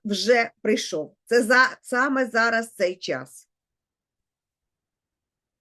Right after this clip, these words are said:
Е, уже в минулому році більше одного трильйона продавалося через соціальні мережі. Тільки за останні чотири роки сорок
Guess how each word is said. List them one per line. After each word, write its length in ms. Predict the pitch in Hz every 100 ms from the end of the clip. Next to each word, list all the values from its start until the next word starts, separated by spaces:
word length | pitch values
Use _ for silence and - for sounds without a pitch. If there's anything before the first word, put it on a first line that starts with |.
| _ _ _ _ _ _ _ _ _ _ _ _ _ _ _ _ _ _ _ _ _ _ _ _ _ _ -
Е, 360 | 233 233 233
уже 380 | 220 269 262 339
в 40 | 381
минулому 500 | 339 330 311 277 285
році 300 | 320 339 277
більше 340 | 277 302 302
одного 300 | 269 247 285 285 _ _ -
трильйона 480 | 254 247 285 277 277
продавалося 680 | 240 226 214 233 240 240 220
через 320 | 254 247 233
соціальні 460 | 220 220 220 208
мережі. 560 | 214 208 185 147 143 139 _ _ _ _ _ _ _ _ _ _ _ _ _ _ _ _ _ -
Тільки 240 | 277 269
за 160 | 247 247
останні 420 | 240 254 254 233
чотири 320 | 220 220 220
роки 280 | 226 269 269
сорок 460 | 233 - 254 269